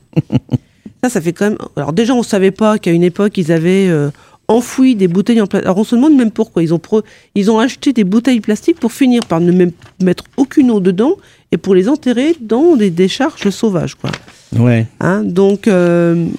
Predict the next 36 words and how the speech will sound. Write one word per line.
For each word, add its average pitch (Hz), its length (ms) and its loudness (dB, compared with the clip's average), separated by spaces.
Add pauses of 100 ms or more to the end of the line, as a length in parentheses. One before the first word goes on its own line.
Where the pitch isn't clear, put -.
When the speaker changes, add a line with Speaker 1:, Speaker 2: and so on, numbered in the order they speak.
(140)
Speaker 1:
et 180 200 0
là, 226 120 2
c'était 262 240 -2
en, 233 200 0
un, 180 720 2
un 170 40 -2
collectif 254 760 -2
O 240 140 0
quatre-vingt-huit 208 640 -2
qui - 140 -4
avait 180 160 0
déposé 180 420 -2
plainte 214 300 -2
donc 180 180 -4
à 143 80 -4
ce - 160 -12
sujet. 175 500 -2 (760)
Et 180 80 2
là, 262 120 2
on 285 120 2
vient 190 160 2
d'apprendre 269 420 0
quand - 100 -4
même 285 160 2
qu'il - 160 -4
y 180 60 2
a - 20 0
eu, 320 260 4
euh, 170 300 2
des, 156 440 -2
que 175 120 -2
les 165 120 2
sites 294 240 -4
ont 190 80 0
été 156 180 -4
perquisitionnés. 208 760 -4